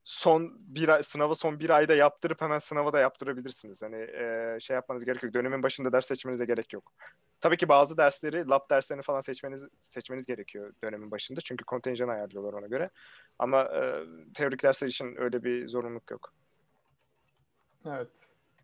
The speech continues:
Speaker 2: Teşekkür ederiz bu güzel bilgi için. Şimdi, e, vize sürecinden birazcık bahsedeyim. Almanya'da viz-, Almanya vizelerini sadece İDATA adlı bir kuruluş veriyor Türkiye'de. Hani konsolosluğa falan gitmiyorsunuz. Tüm işleri İDATA ile hallediyorsunuz. E,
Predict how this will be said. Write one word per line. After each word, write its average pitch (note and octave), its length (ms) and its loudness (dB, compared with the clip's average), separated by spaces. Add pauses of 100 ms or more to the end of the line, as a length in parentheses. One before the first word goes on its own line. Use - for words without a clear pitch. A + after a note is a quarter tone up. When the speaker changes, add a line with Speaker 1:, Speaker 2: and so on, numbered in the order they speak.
(220)
Speaker 2:
Teşekkür C3+ 420 -8
ederiz A#2+ 280 -6
bu A#2+ 120 -12
güzel A#2+ 320 -2
bilgi A#2 220 -10
için. - 280 -16 (540)
Şimdi, E3+ 340 -2
e, D3+ 460 2
vize D3+ 180 0
sürecinden D#3 500 2
birazcık B2 320 0
bahsedeyim. C3+ 580 -2 (220)
Almanya'da E3+ 640 6
viz-, D#3+ 220 0
Almanya E3 420 8
vizelerini D#3 460 8
sadece D#3 360 6
İDATA D3+ 400 6
adlı C#3+ 200 0
bir C#3+ 60 -6
kuruluş C#3 360 -4
veriyor A#2+ 260 -4
Türkiye'de. B2 560 -4 (440)
Hani B2+ 160 -2
konsolosluğa D3 560 4
falan D3 260 2
gitmiyorsunuz. C#3+ 800 -6
Tüm D#3 300 -4 (140)
işleri D3+ 380 2
İDATA C3+ 320 6
ile B2 100 4
hallediyorsunuz. A2+ 840 -4 (500)
E, C#3 60 2